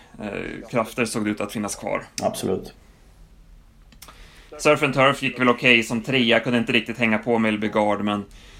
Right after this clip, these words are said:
Speaker 1: får väl ändå säga att han studsar tillbaka lite grann efter en sämre prestation än senast. Eh, vi går vidare till V sjuttiofem två.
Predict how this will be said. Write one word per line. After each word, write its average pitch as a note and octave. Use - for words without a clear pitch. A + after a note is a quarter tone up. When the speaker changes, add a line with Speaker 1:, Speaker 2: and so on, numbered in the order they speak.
Speaker 1:
får A#2+
väl A2+
ändå A2+
säga G#2+
att G#2+
han G#2+
studsar A#2+
tillbaka C3+
lite G#2+
grann G2+
efter G#2+
en G#2
sämre G#2
prestation G2+
än G2
senast. -
Eh, C3
vi C#3
går D3+
vidare D3+
till D3+
V C#3+
sjuttiofem C#3
två. F3